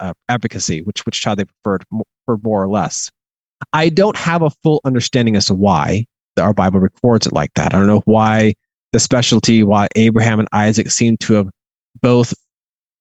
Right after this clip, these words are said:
bonded initially or more closely, at least initially for Abraham, to their firstborn sons, while the moms re-,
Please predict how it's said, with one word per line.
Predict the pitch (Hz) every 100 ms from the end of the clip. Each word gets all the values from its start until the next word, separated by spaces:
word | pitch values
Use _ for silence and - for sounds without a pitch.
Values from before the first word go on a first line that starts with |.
| _ _ -
bonded | 127 131 127 113
initially | 107 120 135 - 135 131
or | 113
more | 117 110
closely, | - - 120 123 - 110
at | 98
least | 87 95 101 -
initially | 104 95 - 98 90
for | -
Abraham, | - 101 92 90 90 - _ _
to | - 139 123 110 95
their | 107 92
firstborn | 143 127 - 110 98
sons, | - 156 101 80 113 - - _ _ _ _ _
while | 120 117 113
the | 113
moms | 107 135 147 131 90 87 113 - - _ _ _ _ _ -
re-, | 127